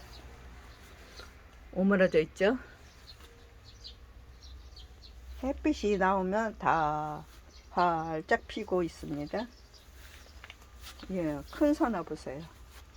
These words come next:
엄청 큽니다. 자구가 그냥 막 나오고 있어요. 정신없이 나오네요. 요 뒤에도, 뒤에 자구가 그냥 막 나와 있어요.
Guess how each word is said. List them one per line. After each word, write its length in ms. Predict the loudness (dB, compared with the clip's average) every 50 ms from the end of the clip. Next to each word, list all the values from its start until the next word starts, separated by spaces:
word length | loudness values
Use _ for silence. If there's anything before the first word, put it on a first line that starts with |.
| -20 -20 -20 -20 -20 -8 0
엄청 580 | 4 6 8 8 8 8 6 4 4 2 -4 -6
큽니다. 500 | -4 -4 -2 -2 -2 -4 -4 -4 -6 -6 -8 -14 -20 -20 -20 -20 -20 -20 -20 -20 -20 -20 -20 -20 -20 -18 -14
자구가 540 | -12 -10 -6 -4 -2 0 -2 2 4 4 4
그냥 320 | 4 4 0 -2 -4 -8 -10
막 1040 | -12 -16 -16 -14 -12 -10 -8 -8 -6 -8 -8 -8 -6 -6 -6 -6 -6 -8 -8 -4 -2 0
나오고 300 | 0 2 0 0 -2 -4
있어요. 360 | -6 -6 -4 -4 -4 -4 -6 -8 -10 -4
정신없이 520 | -2 0 0 2 2 0 0 0 0 -2
나오네요. 460 | -2 -2 -2 -2 -4 -4 -6 -8 -10 -12 -14 -18 -20 -20 -20 -20 -20 -18 -18 -18 -18 -18 -18 -18 -18 -18 -18 -18 -18 -18 -18 -18 -18 -16 -16 -16 -16 -16 -16 -18 -18 -18 -18 -12 -4 2
요 140 | 2 2 2 2
뒤에도, 480 | 0 0 4 6 6 6 4 2 -2 -6 -10 -10 -14 -16 -16 -14 -14 -14 -16 -16 -18 -18 -16 -16 -16 -16 -14 -14 -14 -14 -12 -12 -12 -10 -8
뒤에 260 | -2 4 6 8 8
자구가 480 | 6 6 2 2 4 4 6 6 6 6
그냥 360 | 4 4 4 4 4 4 4 2 -2 -4 -6 -4 -4 -4 -2 -2 -2 -2 -2 -4 -4 0 0
막 80 | 4
나와 240 | 4 6 6 6 6
있어요. 360 | 4 2 0 0 0 0 0